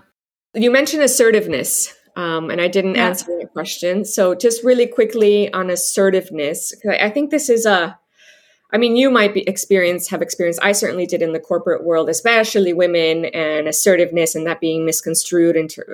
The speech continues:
Speaker 1: for, you know, aggression or just having a loud voice and, or being annoying. And these are just all these stereotypes that, that are in the workplace, and, and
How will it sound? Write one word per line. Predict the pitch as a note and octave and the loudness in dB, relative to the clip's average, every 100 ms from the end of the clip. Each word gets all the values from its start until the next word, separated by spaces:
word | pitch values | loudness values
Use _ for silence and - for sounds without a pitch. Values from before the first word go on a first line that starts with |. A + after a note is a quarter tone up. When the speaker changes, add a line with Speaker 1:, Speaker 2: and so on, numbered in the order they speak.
| - | -10
Speaker 1:
for, | C#3+ A#2+ G2 | -4 -2 -2
you | C#3 | -2
know, | G#2+ | -2
aggression | D#3 F3+ E3 - E3+ D#3 | 0 0 -2 -2 -4 -2
or | D3 | -4
just | D#3+ - | -6 -6
having | D#3+ D#3+ | -6 -2
a | E3 | 0
loud | E3 D#3 | 0 2
voice | E3+ E3+ E3+ E3 - | 4 6 6 4 0
and, | D3+ C#3+ - - _ _ - | -6 -8 -10 -14 _ _ -2
or | |
being | E3+ F3 | 0 0
annoying. | E3+ D#3+ D#3+ D3+ C#3+ D3+ | 2 4 4 4 2 -2
And | D3+ D#3+ | -4 -4
these | D#3+ | -4
are | E3 | -6
just | D#3+ - | -6 -4
all | E3 D#3+ | -2 -2
these | D#3+ - | -4 -2
stereotypes | F3 E3 D#3+ D#3 E3 D3+ - - | 0 2 2 0 -2 -4 -4 -6
that, | D3+ - _ - - - _ _ - | -6 -6 _ -20 -20 -20 _ _ 0
that | A3 | 2
are | A#3+ - | 2 2
in | E4+ | 4
the | F4 | 4
workplace, | B3+ B3 A#3+ F#3+ E3+ F3 | 4 2 2 2 2 0
and, | F3 E3 | -2 -2
and | D3+ E3 D#3+ | -2 -4 -6